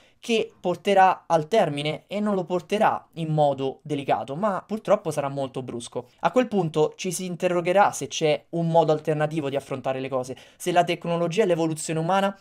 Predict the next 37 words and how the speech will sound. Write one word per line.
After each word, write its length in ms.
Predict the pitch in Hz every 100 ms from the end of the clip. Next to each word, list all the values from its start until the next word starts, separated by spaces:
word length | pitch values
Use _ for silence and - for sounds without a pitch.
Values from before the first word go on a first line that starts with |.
| -
ha 140 | 170
portato 480 | - 170 165 277 156
un 80 | 135
qualcosa 460 | 139 135 151 135
che, 240 | 131 165 160
sul 200 | - 208
quale 240 | - 254 175
si 160 | 165
può 480 | 160 196 196 170 -
rifondare 760 | 175 202 - 185 180 180 220 156
interamente 800 | 139 135 139 139 131 120 120 _ _ _ -
tutto 220 | 156 143
il 80 | -
sistema, 460 | 131 - 120 117 - _
ma 100 | 170
sarà 280 | - 190 247
una 160 | 175
guerra, 480 | 135 175 139 127 120
e 100 | 151
lo 160 | 143 156
è, 160 | 185 120
cioè 220 | 170 143 - -
ogni 260 | 214 247 170
giorno 320 | 151 202 139
è 40 |
una 100 | 131
battaglia. 560 | 127 135 - 117 120 120 _ _
Quando 220 | 202 226
ci 120 | 175
sono 460 | 151 190 160 135 -
i 120 | 156
cali 340 | 160 156 147 143
drastici 540 | 147 151 - 147 151
sul 160 | 139 143
mercato, 480 | 139 135 135 127 139
quando 260 | 160 165
Bitcoin 480 | 160 175 240 214